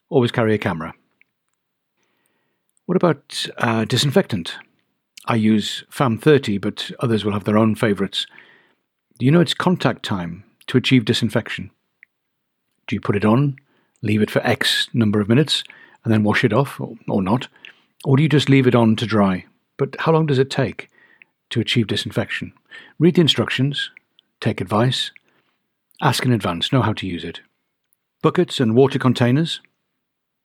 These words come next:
always handy to have, and being able to move water to where it's needed. Syringes, I think it's great having a whole variety of sizes.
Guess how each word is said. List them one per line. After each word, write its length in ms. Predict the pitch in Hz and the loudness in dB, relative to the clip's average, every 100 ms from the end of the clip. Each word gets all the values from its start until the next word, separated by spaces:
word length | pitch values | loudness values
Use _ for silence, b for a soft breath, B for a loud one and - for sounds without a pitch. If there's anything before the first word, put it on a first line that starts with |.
| - | -2
always 240 | 117 120 | 2 2
handy 280 | 123 123 117 | 4 2 0
to 100 | 107 | -2
have, 400 | 101 113 113 - _ b b b - | 0 0 0 -6 _ b b b -2
and 280 | 107 101 101 | 0 0 0
being 140 | 101 | 0
able 240 | 101 101 | 0 0
to 360 | - - 104 98 | -4 -2 0 -2
move 280 | 117 110 101 | -2 0 0
water 280 | 107 - 107 | -2 -2 -6
to 360 | - 98 95 - B B B B - | -4 -4 -6 -10 B B B B -6
where 260 | 104 101 | 0 2
it's 180 | 98 - | 2 2
needed. 340 | 107 98 92 - _ _ _ _ _ _ _ - B B | 2 2 -2 -6 _ _ _ _ _ _ _ -20 B B
Syringes, 560 | - 151 147 104 92 | 2 4 6 2 0
I 140 | - 123 | 0 2
think 160 | 120 | 2
it's 100 | 104 | 0
great 220 | - 110 101 | 0 2 2
having 200 | 104 101 | 0 2
a 60 | |
whole 160 | 110 104 | 4 2
variety 460 | 101 101 107 104 | 4 4 4 2
of 80 | 107 | -2
sizes. 500 | - 110 110 107 - | 0 2 2 0 -6